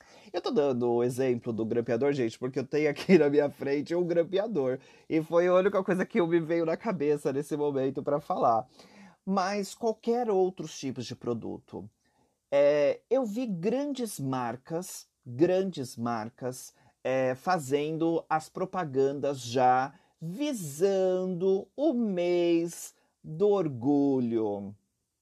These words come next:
E aí é engraçado que eu vi lá uma marca em especial, que é uma marca de cosméticos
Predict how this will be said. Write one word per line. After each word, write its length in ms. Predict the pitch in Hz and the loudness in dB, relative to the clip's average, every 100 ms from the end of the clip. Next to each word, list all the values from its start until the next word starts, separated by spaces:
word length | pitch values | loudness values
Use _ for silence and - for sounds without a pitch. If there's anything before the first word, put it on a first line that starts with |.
| _ _ _ _ _ _ _ _ _ _ | _ _ _ _ _ _ _ _ _ _
E 120 | 269 | -6
aí 240 | 277 220 233 | -4 -4 -4
é 40 | |
engraçado 720 | 240 202 180 - 208 208 190 | -4 -4 -6 -6 -6 -4 -4
que 160 | 190 208 | -6 -4
eu 100 | 202 | -4
vi 160 | 196 | -4
lá 240 | 226 202 202 | -4 -2 -2
uma 280 | 208 196 | -2 -4
marca 600 | 170 160 208 180 131 - | -4 -4 -4 -6 -8 -8
em 140 | 135 135 | -6 -6
especial, 880 | 131 - 131 127 - 151 160 135 127 | -8 -6 -6 -6 -6 -4 -2 -2 -2
que 100 | 165 | -4
é 60 | |
uma 160 | 156 147 | -4 -4
marca 340 | 143 139 135 | -2 -4 -6
de 140 | 127 123 | -10 -6
cosméticos 1120 | - 117 113 131 131 113 - - 117 - | -2 -2 -2 -4 -2 -4 -8 -8 -8 -8